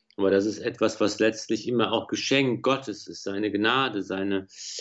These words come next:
Entscheidung, sein Wille, uns den Weg zum Glauben zu öffnen. Ohne Gott geht es eben nicht. Aber andererseits braucht es auch die Freiheit des Menschen, der sein Herz und seinen Verstand öffnet für die Wahrheit und das Wort Gottes.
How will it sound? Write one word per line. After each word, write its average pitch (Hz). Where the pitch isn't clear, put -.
Entscheidung, 120
sein 101
Wille, 127
uns 127
den 113
Weg 117
zum 113
Glauben 117
zu -
öffnen. 151
Ohne 123
Gott 113
geht 151
es 98
eben 95
nicht. 101
Aber 101
andererseits 113
braucht 110
es 98
auch 92
die 92
Freiheit 120
des 107
Menschen, 110
der 110
sein 107
Herz 117
und 104
seinen 107
Verstand 107
öffnet 120
für -
die 95
Wahrheit 98
und 95
das 92
Wort 92
Gottes. 107